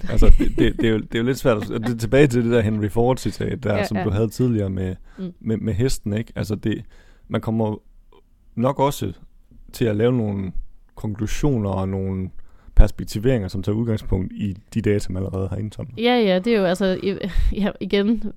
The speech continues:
Speaker 2: øh, i bedste tilfælde, så bruger man mange penge på noget, der er rigtigt. I
Speaker 1: Mhm.
Speaker 2: værste tilfælde, så bruger du mange penge på noget, der er forkert.
Speaker 1: Ja.
Speaker 2: Og, øh, det, der er, når du spørger folk, det er jo det her med, at med Hen-, ligesom Henry Ford,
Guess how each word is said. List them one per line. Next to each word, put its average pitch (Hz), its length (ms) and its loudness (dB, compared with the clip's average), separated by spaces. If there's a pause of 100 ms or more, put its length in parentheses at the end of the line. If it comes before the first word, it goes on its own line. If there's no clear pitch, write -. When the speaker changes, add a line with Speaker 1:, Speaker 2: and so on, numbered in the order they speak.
(120)
Speaker 2:
øh, 170 100 -6
i 175 200 -6
bedste 220 320 0
tilfælde, 196 800 -4
så - 180 -6
bruger 190 220 -4
man 175 140 -2
mange 190 220 -2
penge 220 260 0
på 214 80 -4
noget, 190 420 -2
der 156 60 -6
er 160 100 -4
rigtigt. 196 400 -4 (260)
I 226 40 -4
Speaker 1:
Mhm. 202 160 0
Speaker 2:
værste 220 240 0
tilfælde, 214 160 0
så 214 60 -10
bruger 196 140 -2
du 185 60 -2
mange 208 300 2
penge 226 460 8
på 190 80 2
noget, 185 220 2
der 202 60 -2
er 175 60 -4
forkert. - 400 -16 (140)
Speaker 1:
Ja. - 80 -8 (960)
Speaker 2:
Og, 214 380 2
øh, 208 120 0 (120)
det, 285 140 2
der 277 80 2
er, 226 200 2
når 247 140 2
du 190 100 -2
spørger 208 440 2
folk, - 400 -4 (280)
det 233 160 -2
er 214 240 -2
jo 220 200 -2
det 196 160 -4
her 202 120 0
med, 190 360 -2
at - 240 -12 (160)
med 185 140 -4
Hen-, 180 220 -6
ligesom 190 200 -2
Henry 175 240 -4
Ford, 226 380 2